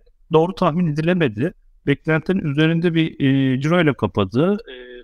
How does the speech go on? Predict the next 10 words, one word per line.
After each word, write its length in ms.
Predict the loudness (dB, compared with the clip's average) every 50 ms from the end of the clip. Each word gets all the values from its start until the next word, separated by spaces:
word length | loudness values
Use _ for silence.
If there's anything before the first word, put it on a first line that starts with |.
| _ -8
total 380 | -6 -2 2 4 4 4 4 2
revenue 240 | 0 0 -2 -2
yüz 200 | -4 -4 -4 -4
yetmiş 380 | -6 -6 -6 -8 -20 -14 -8 -4
beş 300 | -4 -4 -4 _ -4 -2
billion 380 | 0 2 2 2 0 -2 -4 -2 0 2
dollar 260 | 4 4 6 4 4
oldu. 340 | 2 2 0 -2 -2 0 2
Yani, 260 | 2 2 2 0 -4 -6 _ _ _ _ _ _ _ _ _ -4
e, 120 | -4 -4